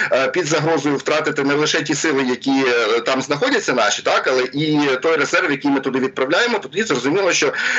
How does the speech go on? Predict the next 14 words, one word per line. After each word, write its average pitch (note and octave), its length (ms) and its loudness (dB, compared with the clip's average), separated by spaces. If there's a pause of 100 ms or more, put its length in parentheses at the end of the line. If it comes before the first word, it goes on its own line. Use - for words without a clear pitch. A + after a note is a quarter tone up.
(120)
е, C#3 220 2
свіжим G#3 380 0
підрозділам, F#3 560 0
так E3 140 0
би D#3+ 100 0
мовити, D#3+ 300 0
буде B2 240 -2
поставлена D3 500 0
задача C#3 380 0
забезпечити C3+ 560 -2
евакуацію F3+ 640 0
і, D3+ 280 0
відповідно, C#3 460 -2
прикривати C#3 560 0